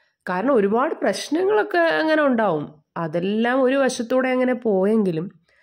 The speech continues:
മനസ്സിനൊക്കെ നല്ല ഒരു ശാന്തിയും സമാധാനവും ഉണ്ടായിരുന്നു. ഞാൻ പറഞ്ഞില്ലേ, ഒരു പോസിറ്റിവിറ്റി അതെനിക്ക് ഒരിക്കലും നഷ്ടപ്പെട്ടിട്ടില്ല. ഒരു നന്മ അത് ഉണ്ട്, അത് എന്തായാലും ഉണ്ട്, അതൊരിക്കലും നശിക്കില്ല. അങ്ങനെ ഒരു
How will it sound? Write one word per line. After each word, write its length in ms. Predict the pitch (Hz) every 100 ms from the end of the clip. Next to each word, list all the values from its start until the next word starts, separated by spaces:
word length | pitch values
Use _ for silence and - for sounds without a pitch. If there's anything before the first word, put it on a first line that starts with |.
| _ _ _ 214
മനസ്സിനൊക്കെ 720 | 220 226 254 - 320 302 262
നല്ല 400 | 233 220 226 226
ഒരു 160 | 220
ശാന്തിയും 680 | 220 226 185 196 190 214 214
സമാധാനവും 840 | 208 196 190 196 202 202 202 202
ഉണ്ടായിരുന്നു. 360 | 165 143 135 156 - - - _ -
ഞാൻ 120 | 302
പറഞ്ഞില്ലേ, 200 | 240 220
ഒരു 160 | 254 247
പോസിറ്റിവിറ്റി 760 | 240 254 254 233 302 302 285 254
അതെനിക്ക് 420 | 269 302 254 240
ഒരിക്കലും 360 | 226 220 226
നഷ്ടപ്പെട്ടിട്ടില്ല. 800 | 214 180 - 180 175 160 151 - _ -
ഒരു 320 | 247 311 320 - - _ _ _ 240
നന്മ 440 | 233 247 285 302
അത് 500 | 269 - 214 240 294
ഉണ്ട്, 640 | - 208 214 208 202 - - _ _ _ _ _ -
അത് 380 | 220 277 285 -
എന്തായാലും 760 | 220 254 294 302 269 269 240
ഉണ്ട്, 160 | 208 180
അതൊരിക്കലും 580 | - 226 262 233 233 233
നശിക്കില്ല. 520 | 202 - - 190 175 -
അങ്ങനെ 400 | - 269 330 349
ഒരു 280 | 302 277 254